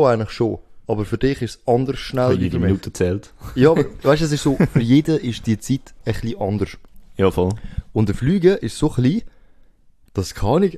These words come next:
Speaker 1: einfach so wahrscheinlich ihre Zeit langsamer vergeht. Und darum fliegt sie immer weg, bevor du sie triffst. Weil sie sieht deine Hand langsamer. Aha.
Speaker 2: Hä?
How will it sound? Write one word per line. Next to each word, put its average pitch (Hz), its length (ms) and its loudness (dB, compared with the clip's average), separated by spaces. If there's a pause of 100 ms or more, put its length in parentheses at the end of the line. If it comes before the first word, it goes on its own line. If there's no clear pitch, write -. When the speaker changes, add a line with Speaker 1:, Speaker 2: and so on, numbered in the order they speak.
Speaker 1:
einfach 165 220 4
so 214 400 2
wahrscheinlich 214 580 2 (280)
ihre 123 260 2
Zeit - 280 -4
langsamer 139 420 2
vergeht. 101 340 -2
Und 104 160 -8
darum 135 240 0
fliegt 123 380 -4
sie - 80 -8
immer 143 340 -2
weg, 131 240 -4
bevor 117 300 -6
du 107 80 -10
sie 98 120 -12
triffst. - 420 -4 (1400)
Weil 104 260 2 (180)
sie - 160 -8
sieht - 260 -6
deine 95 160 -4
Hand 98 220 -2
langsamer. 80 500 -2 (1500)
Aha. 92 280 0
Speaker 2:
Hä? 104 60 0